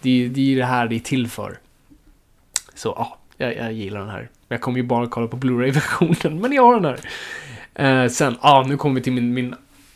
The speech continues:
kanske andra, när, när Jurassic Park tog, liksom, f-, flyttades ut, min favoritfilm ett bra tag var Memento,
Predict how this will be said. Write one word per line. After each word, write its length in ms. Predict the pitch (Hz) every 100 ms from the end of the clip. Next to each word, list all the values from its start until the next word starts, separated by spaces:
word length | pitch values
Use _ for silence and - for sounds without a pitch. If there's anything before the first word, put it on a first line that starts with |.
| _ _ - - -
kanske 200 | 127 139 -
andra, 680 | 151 151 135 120 113 110 113
när, 540 | 160 165 156 143 143 143
när 300 | 151 139 139
Jurassic 400 | 139 147 135 147
Park 500 | - 165 151 139 - -
tog, 380 | 131 120 120 131 - - _ _ -
liksom, 320 | - 151 123 120
f-, 200 | - - _ _ _ _ _
flyttades 540 | - 151 139 147 127
ut, 240 | 143 135 120
min 160 | 131
favoritfilm 460 | 123 127 123 131 123
ett 100 | 120
bra 160 | 127 120
tag 120 | 120
var 160 | 120
Memento, 600 | 113 113 127 123 120 117